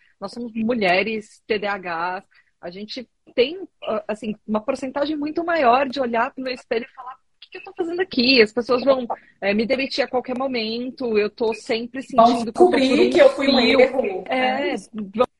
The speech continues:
Speaker 1: vão, vão achar que tem alguém muito melhor que pode pegar meu cargo, ou,
Speaker 2: Mas
Speaker 1: "Ah, eu
Speaker 2: por isso que
Speaker 1: mereço
Speaker 2: terapia é tão
Speaker 1: promoção."
Speaker 2: importante, né? Igual, assim, sexta da semana retrasada, teve a recepção aos novos deputados e deputadas lá na lesp. Aí eu fui.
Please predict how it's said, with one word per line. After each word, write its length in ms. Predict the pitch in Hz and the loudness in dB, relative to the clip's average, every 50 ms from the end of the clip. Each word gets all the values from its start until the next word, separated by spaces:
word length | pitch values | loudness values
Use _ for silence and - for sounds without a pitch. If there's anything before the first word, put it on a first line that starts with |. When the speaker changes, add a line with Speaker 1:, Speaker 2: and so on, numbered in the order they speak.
| - _ - | -12 _ -2
Speaker 1:
vão, 240 | 240 240 226 226 208 | 0 0 0 0 0
vão 160 | 247 247 247 | 0 -2 -2
achar 280 | 247 240 - 247 220 | -2 -4 -6 -8 -8
que 140 | 226 - 240 | -8 -8 -10
tem 100 | - 262 | -8 -6
alguém 200 | 233 220 277 233 | -6 -6 -6 -6
muito 220 | 226 233 233 - 240 | -8 -8 -10 -10 -8
melhor 320 | 247 240 214 208 208 214 | -6 -4 -4 -4 -4 -4
que 80 | - - | -6 -8
pode 200 | 233 220 214 - | -8 -8 -8 -8
pegar 240 | - 214 208 208 | -8 -6 -4 -4
meu 140 | 202 214 247 | -4 -4 -8
cargo, 840 | - - - 202 175 190 196 226 247 254 247 233 208 196 202 196 190 | -8 -6 -4 -2 0 0 0 0 0 -2 -4 -8 -10 -10 -8 -6 -6
ou, 120 | 196 196 196 | -4 -2 2
Speaker 2:
Mas 180 | 208 294 285 | 6 6 6
Speaker 1:
"Ah, 60 | 294 - | 6 6
eu 100 | 359 349 | 4 6
Speaker 2:
por 80 | 339 | 6
isso 140 | 349 415 427 | 6 4 4
que 60 | - - | 6 4
Speaker 1:
mereço 140 | 415 415 | 6 6
Speaker 2:
terapia 380 | - 339 311 302 302 - 277 269 | 6 6 6 4 2 2 4 4
é 60 | 269 269 | 4 6
tão 160 | 277 269 262 | 4 4 4
Speaker 1:
promoção." 340 | 226 214 208 262 233 247 247 | 4 6 6 6 6 4 2
Speaker 2:
importante, 440 | 240 240 233 220 214 - - - 220 | 2 2 2 2 -2 -8 -8 -6 -6
né? 260 | 220 226 226 214 190 | -4 -2 -2 -2 0
Igual, 200 | 190 220 226 254 | 4 6 6 6
assim, 180 | 285 294 262 220 | 6 4 0 -4
sexta 440 | - - 269 269 302 - - 339 | -2 2 4 4 4 4 4 2
da 100 | - 262 | 2 2
semana 400 | 262 - 254 240 233 233 233 220 | 0 0 0 -2 -2 -2 -2 -4
retrasada, 640 | 226 226 220 220 214 202 196 220 226 254 262 233 226 | -6 -8 -6 -6 -6 -6 -2 0 2 2 2 0 -2
teve 400 | 226 - 233 233 240 233 240 254 | -2 -2 0 0 0 2 2 2
a 80 | 247 233 | 2 2
recepção 540 | 247 240 240 269 269 - - - 254 247 254 | 2 -2 -4 -4 -4 -4 -4 -4 0 2 4
aos 180 | 254 254 254 | 4 4 2
novos 220 | 240 240 240 240 240 | 0 -2 -2 -2 -2
deputados 480 | 247 240 240 - - 220 226 233 233 | -4 -6 -4 -2 0 0 0 0 -2
e 20 | 233 | -4
deputadas 500 | 240 233 - - 233 214 208 214 220 220 | -8 -8 -6 -4 -4 -2 -2 -4 -4 -4
lá 140 | 226 226 | -4 -2
na 120 | 240 285 302 | -2 -2 -2
lesp. 440 | 277 226 190 185 - - - - - _ _ _ - _ _ - | -2 -2 -2 -2 -6 -8 -14 -20 -20 _ _ _ -20 _ _ -4
Aí 200 | - 208 208 226 | -2 0 2 4
eu 80 | 247 | 2
fui. 400 | - - - 233 190 180 - - | 2 2 0 -4 -4 -4 -4 -8